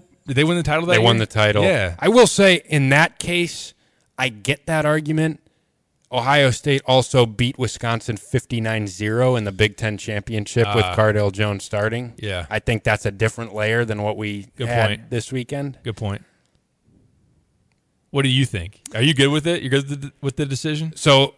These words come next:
Speaker 2: my opinion is this, and I know it's kinda playing both sides, but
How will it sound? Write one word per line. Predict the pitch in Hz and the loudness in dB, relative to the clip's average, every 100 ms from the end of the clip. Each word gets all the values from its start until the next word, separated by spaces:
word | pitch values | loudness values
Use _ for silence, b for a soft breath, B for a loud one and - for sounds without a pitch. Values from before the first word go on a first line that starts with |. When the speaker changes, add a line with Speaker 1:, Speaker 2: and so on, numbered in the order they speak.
| - | -2
Speaker 2:
my | 139 156 | 2 6
opinion | 175 156 156 156 143 127 | 6 4 4 2 0 0
is | 107 | 0
this, | 123 117 | 2 0
and | 117 | 2
I | 110 | 0
know | 117 113 | 4 4
it's | - | 2
kinda | - 107 | -6 -6
playing | - 120 104 98 | -6 -6 -4 -2
both | 98 | -2
sides, | - 101 92 - | -2 -6 -6 -4
but | 117 113 | -2 -2